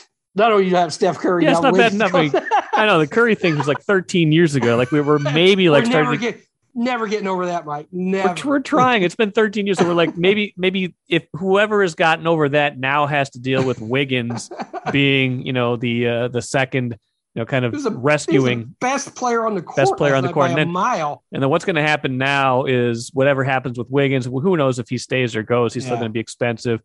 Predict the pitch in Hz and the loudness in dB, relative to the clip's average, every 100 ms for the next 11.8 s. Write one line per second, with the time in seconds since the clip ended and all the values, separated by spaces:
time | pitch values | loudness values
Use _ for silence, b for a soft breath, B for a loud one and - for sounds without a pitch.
0 | _ _ _ - 147 147 131 127 123 123 | _ _ _ -4 0 0 0 -2 0 -2
1 | 120 127 120 120 123 120 143 143 185 147 | -2 0 0 0 -2 -2 -2 0 0 0
2 | 131 123 127 123 120 127 135 120 - 135 | 0 0 0 0 0 -2 -4 -8 -4 -2
3 | 123 120 117 - 143 143 143 123 123 117 | -2 -4 -6 -2 -2 -2 -6 -4 -2 -2
4 | 120 123 - 120 107 - 123 117 110 107 | -2 -4 -4 -4 -2 -2 -2 0 -2 -2
5 | 107 104 - 101 101 95 - 95 104 180 | -4 -4 -6 -6 -6 -8 -12 -14 -2 0
6 | 165 127 185 101 95 95 190 - _ _ | 2 2 0 -2 -4 -2 -2 -4 _ _
7 | - 185 175 160 175 165 180 127 - 185 | 0 4 4 2 2 0 -2 -6 -4 -2
8 | 151 147 165 156 135 123 120 139 131 123 | -2 0 2 0 -2 -6 -6 -6 -6 -6
9 | 110 - _ _ _ _ _ _ _ _ | -10 -20 _ _ _ _ _ _ _ _
10 | _ - 143 156 - 156 143 165 131 127 | _ -6 -4 -4 -2 -2 -2 0 0 0
11 | 117 120 113 127 117 113 113 101 | -4 -10 -8 -4 -4 -4 -6 -8